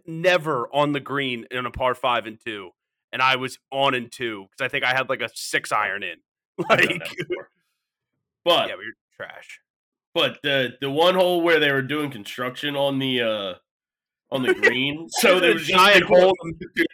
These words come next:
Speaker 2: there was just a massive hole in the middle of the ground <laughs> in front of the green. It's like,
Speaker 1: And no
Speaker 2: "Who's
Speaker 1: one
Speaker 2: gonna
Speaker 1: said
Speaker 2: get into
Speaker 1: anything?
Speaker 2: this?"
Speaker 1: No one
Speaker 2: <laughs>
Speaker 1: said any-, no warning. Uh, get full
Speaker 2: Dude,
Speaker 1: price. There
Speaker 2: it
Speaker 1: was
Speaker 2: was
Speaker 1: bugs
Speaker 2: absurd.
Speaker 1: everywhere. The ga-,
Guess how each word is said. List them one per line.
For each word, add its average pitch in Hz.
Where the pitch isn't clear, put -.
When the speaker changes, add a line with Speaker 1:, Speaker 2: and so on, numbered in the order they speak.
Speaker 2:
there 196
was 202
just 214
a 196
massive 190
hole 175
in 156
the 147
middle 165
of 151
the 147
ground 156
<laughs> -
in 277
front 254
of 220
the 262
green. 269
It's -
like, 170
Speaker 1:
And 226
no 226
Speaker 2:
"Who's 233
Speaker 1:
one 240
Speaker 2:
gonna 226
Speaker 1:
said 175
Speaker 2:
get -
into 208
Speaker 1:
anything? 190
Speaker 2:
this?" -
Speaker 1:
No 269
one 220
Speaker 2:
<laughs> -
Speaker 1:
said 170
any-, 190
no 208
warning. 196
Uh, 151
get 185
full 160
Speaker 2:
Dude, 131
Speaker 1:
price. 135
There 247
Speaker 2:
it 139
Speaker 1:
was 135
Speaker 2:
was 123
Speaker 1:
bugs 190
Speaker 2:
absurd. -
Speaker 1:
everywhere. 202
The 160
ga-, 156